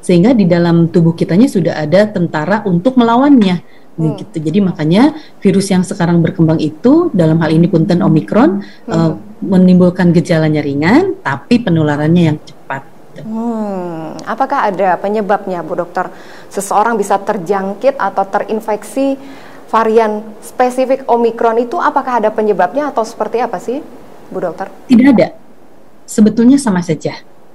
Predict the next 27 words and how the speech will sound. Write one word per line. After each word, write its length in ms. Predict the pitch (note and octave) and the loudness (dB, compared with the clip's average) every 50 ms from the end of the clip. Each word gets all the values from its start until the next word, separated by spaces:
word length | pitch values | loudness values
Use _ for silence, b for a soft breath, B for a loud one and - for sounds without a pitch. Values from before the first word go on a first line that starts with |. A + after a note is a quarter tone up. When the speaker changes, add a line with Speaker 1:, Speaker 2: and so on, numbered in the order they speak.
| - - - - - | -20 -20 -20 -18 -8
Speaker 1:
Eh, 160 | - E3 D#3+ | -4 -2 -2
jadi 320 | D#3 D#3 D#3+ E3 A3+ A#3 | 2 2 4 4 4 2
semua 320 | - - F3+ E3+ F3 E3 E3 | 2 0 0 0 2 2 0
orang 240 | E3+ G3+ A3 A3 | 2 2 2 2
itu 160 | A3+ G#3+ - A3 | 0 0 2 2
bisa 320 | F3+ E3 - - A3+ G#3+ | 2 2 2 0 0 0
tertular 640 | A3 G#3+ - - - E3+ E3 F3 F#3 G3 G3+ - E3+ | 0 -4 -6 -2 0 2 2 4 2 2 0 -2 0
oleh 320 | E3 F#3+ G3 F#3 F3+ - | 0 0 0 -2 -4 -10
covid 320 | - - F3+ F3 - G#3 - | -2 -2 -2 0 0 -2 0
sembilan 400 | - F3+ E3+ D#3+ D#3+ D#3 D#3 D#3+ | 0 0 2 2 2 2 2 2
belas, 160 | D#3+ D#3 - - | 0 -2 -2 -6
apapun 480 | - - - F#3+ F#3 F#3 - A3+ A3 G#3+ | -8 -4 -2 -2 -2 2 2 2 2 2
variannya, 560 | A3 F#3 E3+ E3 D#3 D3+ D3 D3 D3 C#3+ C#3 - B B B B B B - | 0 -4 -4 -2 -2 -2 0 0 -2 -2 -4 -6 B B B B B B -2
mau 240 | - D#3 D3+ D3+ D3+ | 0 0 2 2 2
Speaker 2:
Hmm. 80 | C#3+ D3+ | 2 4
Speaker 1:
Delta, 720 | F3+ G3 G3 G3 G3 G3 - F#3+ F#3 F#3 F3+ F#3 - - - F3 | 4 4 4 2 0 0 -2 0 0 0 0 -2 -6 -8 -4 -4
ya, 160 | D#3 C#3+ C3+ B B B B B - | -4 -4 -4 B B B B B -4
mau 400 | E3 D#3+ D#3 D#3 D#3 D#3 F3+ - | -2 0 2 2 2 2 0 0
Omikron. 800 | E3+ D3 D#3+ F#3 G#3+ G#3+ G#3+ - - F#3+ F#3 F3+ F#3 F3+ F3+ F3 | 0 2 4 4 4 4 2 -2 -2 0 2 2 2 2 0 0
Jadi 160 | D#3+ E3 E3 | 0 0 2
Omikron 480 | A#3+ B3+ G3+ F3+ F3 E3+ - E3+ F3+ - | 2 2 2 2 0 0 0 -4 -4 -2
itu 240 | F3+ E3+ - C4+ C#4 | -4 0 0 0 0
salah 240 | - F#3+ F3 E3+ D#3+ | 2 0 0 0 -2
satu, 560 | - E3 D#3 D#3 - - - B3+ C#4 D4 D4+ B B B B B B - G3 | -2 -4 -4 -4 -4 -6 0 2 2 2 2 B B B B B B -4 0
eh, 400 | E3 E3 E3 E3 E3 D#3+ D#3+ D#3 | 0 2 2 2 2 2 2 0
strain 400 | - - - F#3 F3+ F#3 F#3+ F3+ | -2 -4 -2 0 2 4 4 4
baru 480 | E3+ D#3+ D#3 D#3 D#3 F3+ A#3 C#4 C4 | 4 4 4 2 2 2 0 0 -2